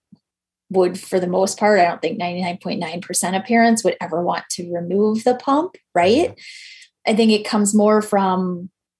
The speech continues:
Speaker 1: the desire of the child expressing a frustration that they say, "Okay, well, let's try this."
Speaker 2: So Arden has,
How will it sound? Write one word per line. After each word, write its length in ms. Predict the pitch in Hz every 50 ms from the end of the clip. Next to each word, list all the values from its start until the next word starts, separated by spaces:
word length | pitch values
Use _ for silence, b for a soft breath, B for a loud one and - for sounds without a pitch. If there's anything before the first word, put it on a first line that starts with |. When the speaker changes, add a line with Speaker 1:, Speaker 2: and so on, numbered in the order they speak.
| _ _ _ _ -
Speaker 1:
the 100 | 190 180
desire 580 | 170 190 185 185 196 180 175 175 175 180 175
of 160 | 175 180 175
the 80 | 180 180
child 420 | - - - 175 175 180 185 180
expressing 840 | 180 180 - - - 170 175 175 - - 180 170 170 156 143 175 196 b b b b b _ _ _ _ _ _ _ _ -
a 80 | 202
frustration 1040 | 202 - 185 180 180 - - - 147 156 170 - - 247 254 269 285 302 311 302 - _ _ -
that 160 | 190 185 185
they 560 | - 180 170 165 170 170 170 175 175 170 - - -
say, 260 | - - 185 175 165
"Okay, 240 | 208 220 - 349 285
well, 160 | 214 196 196
let's 380 | 196 190 190 - - - _ _
try 320 | - - - 185 165 156
this." 600 | - - - - - - - - - - - - _ _ _ _ _ _ _
Speaker 2:
So 180 | - - 123 -
Arden 320 | 80 127 160 165 185 170
has, 400 | 117 104 127 123 120 117 104